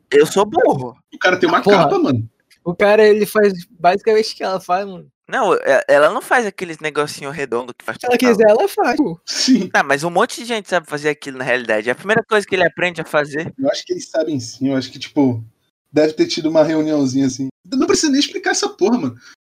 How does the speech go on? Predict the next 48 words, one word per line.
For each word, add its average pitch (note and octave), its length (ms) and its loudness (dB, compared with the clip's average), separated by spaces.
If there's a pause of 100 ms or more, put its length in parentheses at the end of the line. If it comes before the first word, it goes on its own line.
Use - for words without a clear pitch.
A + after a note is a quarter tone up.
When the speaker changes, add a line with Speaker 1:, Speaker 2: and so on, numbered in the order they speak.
(100)
Speaker 2:
Basta B3 240 2
só C4+ 140 -2
deixar D4 220 0
Speaker 1:
É, - 20 2
também C#4 160 -2 (120)
não A3+ 160 -2
Speaker 2:
estabelecido, F4 120 -4
sabe? C4+ 180 0
Speaker 1:
precisa, G#3 280 -2
Speaker 2:
Foda-se. C3 240 -4 (100)
Speaker 1:
não. G#3 80 -6
Speaker 2:
Não, C#4 160 -4
não, A3+ 160 -6
não C4 180 -2
Speaker 1:
Foi F#3+ 100 0
Speaker 2:
vai C4 60 2
Speaker 1:
só, A3+ 100 2 (120)
Speaker 2:
ter G3+ 60 4
isso. - 120 -6
Speaker 1:
foi G3 100 -2
só A#3 240 0
uma C4 220 0
Speaker 2:
Não F3+ 60 -10
precisa B3+ 380 0
Speaker 1:
dúvida - 220 0
Speaker 2:
não, - 100 0
não E4 80 -4
vai D4+ 140 0
ter. - 200 -18
Speaker 1:
retardada F#3+ 720 -2
minha, A2 340 -14
mas A2+ 460 -8 (720)
Speaker 2:
Mas F3 320 2
eu E3+ 120 -2
acho - 180 -4
Speaker 1:
Mas - 80 -6
Speaker 2:
que, - 40 -20
tipo, - 240 -12
o D#3+ 180 -6
que - 140 -14
chamou D#3 320 -8
também D#3 240 -4
muita D3+ 240 -4
atenção E3 380 -8
da C3 120 -2
série, C3 340 0
que, - 80 -16
tipo, B2 220 -12